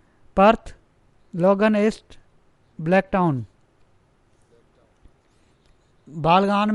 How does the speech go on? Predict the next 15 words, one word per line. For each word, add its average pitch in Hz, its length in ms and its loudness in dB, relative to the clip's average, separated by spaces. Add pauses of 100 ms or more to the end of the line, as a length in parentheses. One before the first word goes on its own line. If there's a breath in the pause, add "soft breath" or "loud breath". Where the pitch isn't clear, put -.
(160)
آسٽريليا 214 340 0
جون 196 140 -4
جماعتون 196 400 -2
آهن، 196 260 -2
ميلبرن، 196 440 -2
لانگوون، 190 500 -2
ڪاسل 190 380 -4
هل، 196 260 -2 (340 loud breath)
ماسڊن 180 420 -2
پارڪ، 190 380 -2 (240)
ميلبرن 202 500 0 (100)
پارڪ، 185 420 -2 (540 soft breath)
پينريٿ، 190 500 -4 (1160)
مائونٽ 180 340 -2
روئيٽ، 190 480 0